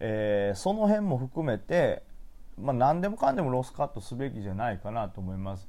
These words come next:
例えば自分が冷静になれない状態であれば、ロスカットするっていうのはまあ一個の手段です。一回こう、引いて考えれるようになるんで、一個の手段ですけど、僕は例えば今日のオーケーエムとかもそうですけど、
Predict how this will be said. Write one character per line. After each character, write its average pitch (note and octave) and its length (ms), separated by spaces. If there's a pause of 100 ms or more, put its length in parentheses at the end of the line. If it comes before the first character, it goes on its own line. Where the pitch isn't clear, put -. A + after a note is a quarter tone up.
(300)
例 D3+ 100
え F#3+ 40
ば E3 80
自 A#2+ 180
分 G#3+ 220
が G#3+ 100
冷 A#3+ 240
静 A#3+ 240
に A#3 120
な E3+ 160
れ F#3 120
な F#3 220
い B2+ 80
状 C3 180
態 C#3 240
で A#2+ 80
あ G2+ 40
れ A#2 100
ば、 A2+ 120
ロ G#2 140
ス - 140
カ A#2+ 120
ッ A#2+ 40
ト G2 180
す - 140
る A#2+ 80
っ - 20
て - 140
い - 20
う - 20
の G2+ 60
は F2 60
ま F2 80
あ - 20
一 B2+ 160
個 A2+ 120
の F2+ 100
手 - 160
段 F#2 180
で E2+ 60
す。 - 120
一 B2+ 120
回 E3 180
こ B2+ 280 (640)
う、 - 60 (100)
引 D#3+ 120
い - 60
て A2 120
考 A#2 340
え G#2+ 80
れ G#2+ 120
る G#2+ 80
よ G#2+ 80
う F#2+ 40
に F#2 60
な F#2 80
る F#2+ 100
ん F#2+ 140
で、 G#2 200
一 A2+ 140
個 A2+ 120
の F#2 100
手 C3 140
段 F#2 200
で E2 100
す - 100
け G#2 100
ど、 A#2 220 (360)
僕 - 200
は G#3 80
例 G3 100 (100)
え F3+ 40
ば C#3+ 100
今 E3 160
日 D#3 60
の B2 160
オ C#3 180
ー - 40
ケ B2+ 200
ー - 40
エ C#3 40
ム A#2 120
と F#2 120
か G2 80
も F2+ 120
そ G#2+ 180
う F2+ 40
で E2+ 80
す - 80
け G#2 100
ど、 G#2+ 260